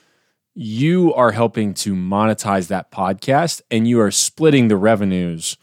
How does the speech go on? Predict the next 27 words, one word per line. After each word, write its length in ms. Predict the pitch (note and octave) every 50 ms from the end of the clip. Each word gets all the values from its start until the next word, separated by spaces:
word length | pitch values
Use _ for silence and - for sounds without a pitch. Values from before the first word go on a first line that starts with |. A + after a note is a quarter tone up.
| _ _ _ _ _ _ _ _ _ -
with 260 | A2 A#2 A#2+ A#2 -
the 80 | A2+
podcasters 680 | F2+ - G#2 G2+ F#2+ E2+ - G2+ F2 - - - F2+ D#2+
themselves. 720 | D#2+ E2+ D#2+ D#2+ - - - F#2 E2 D2 D2 - - - - -
And 160 | - A#2 A2+ -
so 160 | B2+ A#2 A2
they 200 | G2 A#2+ C3+ D3+
give 260 | B2 A#2+ C#3+ C#3+ C3
you 80 | C#3 A#2+
the 80 | A#2+
commercialization 760 | - - A#2 A2 G#2+ - - G#2 F#2+ F2+ A2 A2+ G#2+ - G#2
rights 240 | F#2 F2+ F2 E2+ -
and 80 | F#2+ G2
you 120 | G2+ G2+
help 160 | A2 G#2+ -
them 120 | - G2+ F#2
to 80 | - E2+
monetize, 680 | F2 F#2 G2 F#2+ F2+ - - D#2 - - C#3+ - - - _ _ _ _ _ _ _ - -
but 140 | A#2+ - -
you're 40 | F3+
not 240 | F3 D#3 B2+ G#2
buying 340 | - A#2 A2+ A#2 A2+ G#2+ G2
them 140 | F#2+ F2+ F2+
out 260 | F#2 F2+ F2 D#2+ -
like 180 | E2+ E2+ - -
what 160 | F#2+ F2+ -
Spotify 720 | - - G#2+ G2+ F#2+ - - F#2+ F2 F2 F2 E2+ E2 -